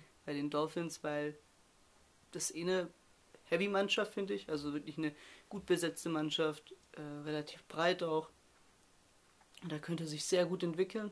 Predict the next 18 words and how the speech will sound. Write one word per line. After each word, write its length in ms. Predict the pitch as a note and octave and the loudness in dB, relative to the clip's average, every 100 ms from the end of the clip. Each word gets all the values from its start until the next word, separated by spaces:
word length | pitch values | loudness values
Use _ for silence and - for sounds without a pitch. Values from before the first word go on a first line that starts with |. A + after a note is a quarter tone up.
| - - - - - - - | -10 -20 -20 -20 -20 -20 -6
Und 400 | E3+ D#3 D#3 D#3 | 0 2 2 -2
ich 100 | - | -4
find 160 | F3 E3+ | -4 2
halt, 260 | E3 E3 - | 4 4 0
ich 120 | - | 0
möchte 200 | F#3+ F3+ | 2 4
halt 100 | D#3+ | 2
dieses 260 | E3+ E3 - | 2 0 -2
junge, 520 | D#3+ F#3+ F3+ F3+ E3 | 4 6 8 6 4
wilde, 360 | D#3 D#3+ F#3+ F3+ | 0 6 8 8
dynamische 600 | D#3 E3 D#3+ E3 D#3 E3 | 6 4 6 4 2 -2
Duo 280 | D#3+ E3 D#3 | 0 4 4
sehen, 260 | D3 D3 | 4 2
halt 220 | D3+ D3+ D3+ | 2 0 0
mit 160 | D3+ | -2
ihm 180 | E3+ D#3+ | 0 2
und 140 | D#3 | 2
Tua. 360 | - E3 D3+ D3+ | 2 4 4 4